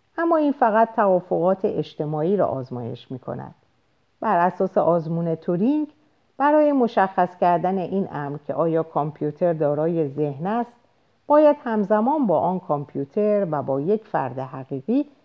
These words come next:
رابطه برقرار کنید، بدون اینکه بدانید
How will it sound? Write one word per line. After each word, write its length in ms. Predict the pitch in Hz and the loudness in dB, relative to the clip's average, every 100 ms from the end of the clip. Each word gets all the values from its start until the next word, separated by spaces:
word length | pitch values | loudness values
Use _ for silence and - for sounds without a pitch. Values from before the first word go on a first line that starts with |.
| _ - | _ -2
رابطه 440 | 233 240 254 254 | 0 2 2 2
برقرار 520 | 156 139 123 127 135 - - | 2 -4 -6 -8 -10 -12 -12
کنید، 240 | 120 101 _ _ | -12 -14 _ _
بدون 300 | 208 185 185 | -4 -2 -2
اینکه 300 | 175 175 180 | -4 -4 -4
بدانید 540 | 165 165 165 156 151 | -2 -2 -2 -4 -6